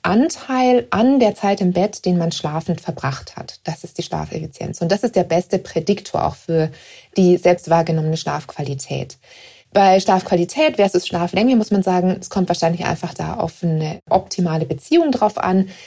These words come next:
Bei der Schlaflänge würden die meisten Menschen sagen, sieben bis neun Stunden, das ist gut. In der Mitte treffen sich dann alle bei acht.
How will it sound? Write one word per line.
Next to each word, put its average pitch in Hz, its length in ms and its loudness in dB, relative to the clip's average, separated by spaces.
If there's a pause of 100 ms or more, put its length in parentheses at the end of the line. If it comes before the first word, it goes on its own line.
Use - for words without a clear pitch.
(120)
Bei 180 100 0
der 185 100 4
Schlaflänge 185 640 2
würden 185 160 4
die 180 100 4
meisten 180 640 2
Menschen 202 420 4
sagen, 175 460 2
sieben 185 260 4
bis 175 140 0
neun 165 220 2
Stunden, 254 640 0
das 165 240 -2
ist - 240 -10
gut. 320 340 0 (140)
In 170 100 -2
der 165 80 0
Mitte 180 300 2
treffen 170 320 -4
sich 165 140 -6
dann - 180 -4
alle 160 180 -2
bei 135 260 -4
acht. - 400 -4